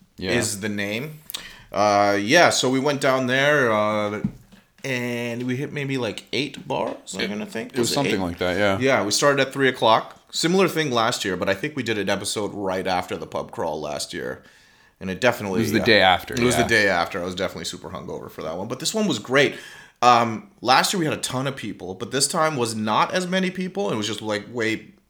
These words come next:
Speaker 2: easier to manage.
Speaker 1: Yeah, I'm
Speaker 2: But,
Speaker 1: super
Speaker 2: like
Speaker 1: into, like, losing friends over the course of a year. It really
Speaker 2: <laughs>
Speaker 1: makes things easier in terms of doing these things, right?
Speaker 2: That's right.
Speaker 1: Like, uh,
Speaker 2: That's
Speaker 1: I,
Speaker 2: right.
Speaker 1: I,
Speaker 2: And
Speaker 1: I
Speaker 2: when I don't lose them, I just, you know, have them killed and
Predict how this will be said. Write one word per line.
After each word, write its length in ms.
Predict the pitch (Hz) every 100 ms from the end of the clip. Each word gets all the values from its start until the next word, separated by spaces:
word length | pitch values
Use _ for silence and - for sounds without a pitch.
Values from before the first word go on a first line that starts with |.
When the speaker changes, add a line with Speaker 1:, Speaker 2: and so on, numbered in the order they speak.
| -
Speaker 2:
easier 320 | 117 110 107
to 60 |
manage. 400 | 104 98 135 180
Speaker 1:
Yeah, 180 | 143 131
I'm 80 | 127
Speaker 2:
But, 60 | -
Speaker 1:
super 100 | 160
Speaker 2:
like 140 | 170 185
Speaker 1:
into, 180 | 160 127
like, 260 | 107 101
losing 420 | 98 110 117 117 101
friends 560 | - 95 92 87 82 -
over 320 | 95 90 87
the 100 | 87
course 320 | - 98 -
of 60 | -
a 60 | 78
year. 300 | 82 76 - -
It 260 | - - 139
really 300 | 139 190 196
Speaker 2:
<laughs> 120 | 175
Speaker 1:
makes 160 | 147 156
things 240 | 151 131 113
easier 380 | 117 127 120 98
in 80 |
terms 260 | 92 107 95
of 120 | 101
doing 260 | 107 120 127
these 180 | 76 -
things, 360 | 73 - -
right? 300 | 87 101 185 - - - - - -
Speaker 2:
That's 240 | - -
right. 100 | - _ -
Speaker 1:
Like, 380 | 107 101 - 107
uh, 400 | 101 98 95 - -
Speaker 2:
That's 240 | 117 123
Speaker 1:
I, 60 | 123
Speaker 2:
right. 120 | 123
Speaker 1:
I, 40 |
Speaker 2:
And 120 | - 151
Speaker 1:
I 60 |
Speaker 2:
when 80 | 170
I 80 | 170
don't 220 | 196 170
lose 200 | 151 143
them, 160 | 127 113
I 80 | 110
just, 240 | 110 107 - - - - -
you 80 | 135
know, 180 | 95 87 - -
have 200 | 113 101
them 140 | 101
killed 260 | 98 101 92
and 220 | 92 92